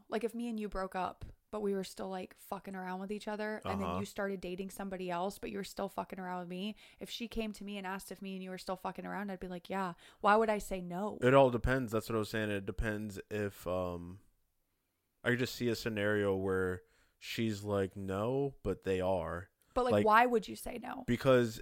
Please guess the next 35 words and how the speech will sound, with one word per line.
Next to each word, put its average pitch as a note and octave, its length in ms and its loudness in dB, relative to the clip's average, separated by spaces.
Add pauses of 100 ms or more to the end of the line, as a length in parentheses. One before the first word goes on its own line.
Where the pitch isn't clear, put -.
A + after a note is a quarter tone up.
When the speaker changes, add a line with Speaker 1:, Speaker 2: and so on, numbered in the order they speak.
Speaker 2:
if A#2+ 160 2
she C3+ 200 0
knows B2+ 260 4
that B2 160 8
he's B2 220 0
fucking A#2+ 380 2
her. A#2 380 -2 (360)
Speaker 1:
But B3+ 100 10
why A#3 180 8
would C4+ 160 2
you C4 120 -2
wanna A#3+ 120 -2
fuck B3 240 2
somebody G#3 360 -2
that G3 100 -4
you G#3+ 100 -4
know G#3 160 -2
good G3+ 160 -4
and G3 60 -8
well G3+ 160 -2
is F#3 80 -6
fucking F#3 320 -8
someone F3+ 260 -8
else? F3+ 220 -6
Speaker 2:
Because E3+ 220 0
if E3 120 -2
you're D#3+ 120 4
just D3 220 0
fucking, D3 420 2
then B2 100 2
it B2 80 0
doesn't A#2 300 2
matter. A2 340 2
Speaker 1:
That's G#2 160 -2
disgusting. - 760 -12